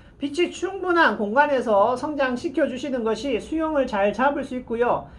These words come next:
한 방향에 빛이 들어온다면 돌려서, 돌려서 다른 방향으로 휘어지는 것을 조금 더 막으실 수가 있어요. 그래서 자주 돌려주시면 좋겠습니다.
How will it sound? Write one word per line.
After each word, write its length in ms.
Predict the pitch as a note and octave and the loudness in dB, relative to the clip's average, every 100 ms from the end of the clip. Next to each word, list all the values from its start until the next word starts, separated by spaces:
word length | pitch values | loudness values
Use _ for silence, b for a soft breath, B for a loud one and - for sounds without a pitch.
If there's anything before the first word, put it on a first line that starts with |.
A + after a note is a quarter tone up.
| B | B
한 300 | - F4+ F4+ | 0 2 4
방향에 500 | D4+ C4+ D4+ D#4 D4 | 4 4 2 0 -2
빛이 300 | C#4+ C#4 D4+ | -2 -2 -4
들어온다면 880 | B3+ A3 C4+ C4+ A#3 G#3 F#3+ G#3+ B3+ | 0 2 2 2 2 2 0 0 -2
돌려서, 580 | A3+ C#4+ F4 C#4+ G#3 - B B B - - | 2 4 6 4 2 -2 B B B -20 -2
돌려서 640 | B3 C#4+ A3+ G3+ F#3 A#3+ | 0 2 2 2 0 0
다른 340 | F3 F3 C#4+ | -2 0 0
방향으로 460 | D4 D4 D4 C#4 A#3+ | 2 0 2 2 0
휘어지는 580 | A#3 F4 F4+ A#3+ C4+ C4 | 0 0 0 0 -2 0
것을 300 | A#3+ A#3 A3 | -2 -2 -4
조금 420 | E4+ C#4 C#4 B3 | -4 4 4 4
더 300 | G#3+ A3 G#3+ | 2 2 2
막으실 580 | F3+ F#3 C#4+ E4 C4+ A#3 | 4 4 4 2 -2 -6
수가 220 | G#3 F#3+ | -4 -2
있어요. 400 | F3+ F#3 D#3 D3 - | -2 -2 -4 -6 -4
그래서 320 | F#3 F#3+ F3 | -4 -4 -2
자주 320 | G#3+ C4+ C#4 | 0 0 0
돌려주시면 1000 | B3+ D#4+ E4 A3 A3 A#3+ F#3+ F3 B3 E4 | 0 2 2 -2 -6 -6 -2 -2 -2 -6
좋겠습니다. 720 | F#3 F#3+ F#3+ G3 F3+ D#3+ D#3 | -8 -8 -8 -8 -6 -6 -8